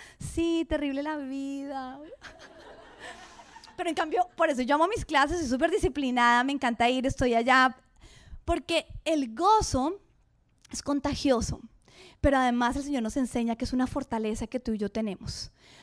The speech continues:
¿Para qué? Para enfrentarnos a las presiones de la vida. Es una realidad que tú y yo vamos a sentir presión. Pero no nos pode-, no podemos llegar al punto en el que se nos roba la última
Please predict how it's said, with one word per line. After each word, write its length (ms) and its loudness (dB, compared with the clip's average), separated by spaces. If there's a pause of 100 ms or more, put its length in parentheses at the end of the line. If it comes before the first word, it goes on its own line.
(120)
¿Para 220 6
qué? 320 2 (760)
Para 200 2
enfrentarnos 720 0
a 20 -2
las 160 -2
presiones 440 -6
de 60 -2
la 120 -2
vida. 320 -10 (260)
Es 160 -2
una 220 2
realidad 640 4 (220)
que 80 -2
tú 320 4
y 160 8
yo 160 10 (720)
vamos 260 0
a 60 4
sentir 320 -4
presión. 400 -2 (1300)
Pero 260 8
no 160 4
nos 180 -2
pode-, 480 4
no 160 0
podemos 240 0
llegar 240 2
al 140 0
punto 280 -4
en 60 -4
el 100 -4
que 100 -4
se 100 -2
nos 120 0
roba 360 2
la 140 4
última 640 2